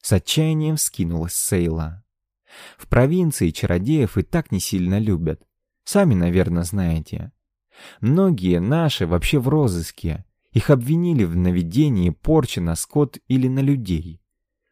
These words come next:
Кое-кого Шайер из тюрьмы выкупил. Кое-кого из бедных многодетных семей взял»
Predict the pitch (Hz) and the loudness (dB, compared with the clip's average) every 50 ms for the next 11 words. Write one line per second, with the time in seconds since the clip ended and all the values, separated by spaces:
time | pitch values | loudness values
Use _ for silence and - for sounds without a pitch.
0 | _ _ - 185 190 180 - - - 92 87 127 151 143 - - 135 147 143 123 | _ _ 6 6 8 6 6 2 0 0 2 2 0 0 0 -2 -2 -2 -2 -2
1 | - - - 139 - - - 175 165 151 139 104 90 80 82 90 82 - - 87 | -4 -4 -4 -4 -4 0 0 2 2 2 2 0 0 0 -2 -4 -4 -2 -4 -6
2 | - - 82 80 76 82 - _ _ _ _ _ _ _ - - 180 185 180 - | -2 -2 -2 -2 -4 -8 -14 _ _ _ _ _ _ _ 2 4 6 6 6 4
3 | 160 147 151 151 131 98 82 78 80 87 113 139 135 135 143 131 - - 151 156 | 2 2 4 2 2 2 -2 -2 2 4 4 4 4 2 -2 -2 -2 -2 -2 0
4 | 143 143 101 82 90 85 - - 87 - - - - 151 147 135 120 95 87 80 | 2 0 0 2 -2 -2 -2 -2 -6 -4 -4 -2 0 0 0 0 0 -2 -2 -4
5 | 78 78 87 80 80 78 82 | -4 -4 -2 -2 -2 -4 -6